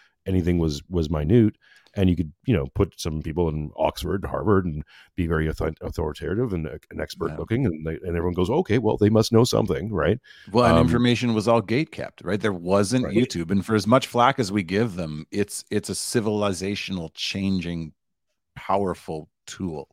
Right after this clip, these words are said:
Speaker 3: There's a, the
Speaker 2: One
Speaker 3: ability, and I, well, I won't shut up about it, the ability for people to talk freely like
Speaker 2: Mm.
Speaker 3: this, as long as we have it. Enjoy it,
Speaker 2: One, uh,
Speaker 3: 'cause it's
Speaker 2: one point on the Georgia Guidestones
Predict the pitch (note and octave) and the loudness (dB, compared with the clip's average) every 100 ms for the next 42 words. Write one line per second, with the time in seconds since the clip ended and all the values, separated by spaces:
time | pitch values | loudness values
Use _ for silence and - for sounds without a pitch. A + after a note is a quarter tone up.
0 | _ G2 F#2+ F#2+ F2+ G2+ F#2+ A#2 A#2 G2+ | _ -10 -8 -6 -2 0 2 4 4 2
1 | F#2 - G2 F#2 F2+ - - F#2+ F#2 G2 | -4 -6 -6 -4 -4 -8 -10 -6 -2 -2
2 | G2 A2 G#2+ F#2 E2+ F#2+ F#2+ A#2+ B2 G#2+ | -2 0 -2 -2 -6 -4 0 0 0 -2
3 | B2 A#2 G2+ F#2+ G#2 G2+ - - G2+ F#2 | -6 -4 -6 -4 -2 -2 -2 -6 -4 -2
4 | E2+ E2+ D#2+ F#2 E2+ D#2+ G#2 B2 G#2+ G2 | -2 -4 -4 -8 -8 0 4 6 4 0
5 | F2+ G2 D#2 - _ _ _ _ _ _ | -2 -4 -6 -10 _ _ _ _ _ _
6 | F2+ F#2 - F2+ D#2 F#3 F3+ - F2 E2+ | -8 -2 2 4 2 0 -2 -4 -6 -4
7 | C#3+ F3 D#3+ E3+ D3 C3+ C3 C3+ B2+ A#2 | -2 -2 0 0 0 -2 -2 0 0 2
8 | C#3+ A#2+ B2 B2 C3 B2 B2 | 0 2 0 0 0 -2 -4